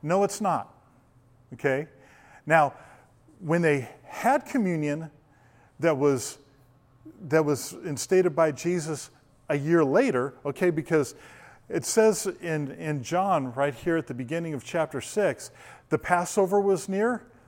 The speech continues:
That's not just a little, you know, side note there.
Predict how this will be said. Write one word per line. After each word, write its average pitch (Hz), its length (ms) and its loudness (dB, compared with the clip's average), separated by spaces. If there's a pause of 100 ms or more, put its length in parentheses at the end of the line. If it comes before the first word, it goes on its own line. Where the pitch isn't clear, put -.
(160)
That's 202 260 2
not 202 180 0
just - 240 -6
a 156 60 4
little, 147 540 0 (500)
you - 760 -20
know, 120 320 -2
side 156 540 2
note 113 260 -4
there. 101 260 -6